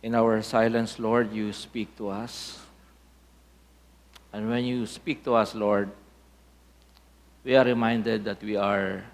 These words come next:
humans. Kami po yung mga tao, Panginoon. We are never in control of our lives. We are not in charge. Kayo po, Panginoon.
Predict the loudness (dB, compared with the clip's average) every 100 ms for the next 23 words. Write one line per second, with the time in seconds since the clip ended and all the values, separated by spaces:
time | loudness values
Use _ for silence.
0 | -14 -10 -8 -8 -10 -16 -18 -16 -16 -20
1 | _ _ _ _ _ _ _ -12 -10 -2
2 | 0 2 2 2 4 4 4 -2 -4 -4
3 | -6 -6 -2 0 0 -2 -2 -2 0 -2
4 | -4 -6 -6 -4 -4 -4 -6 -8 -8 -8
5 | -12 -18 -20 -18 -20 -20 _ _ _ _
6 | _ _ _ _ _ _ _ _ _ _
7 | _ _ _ _ _ _ _ -4 2 4
8 | 4 0 -2 0 0 0 0 -6 -14 -14
9 | -14 -16 -20 -20 -6 -4 -4 -6 -8 -8
10 | -8 -10 -14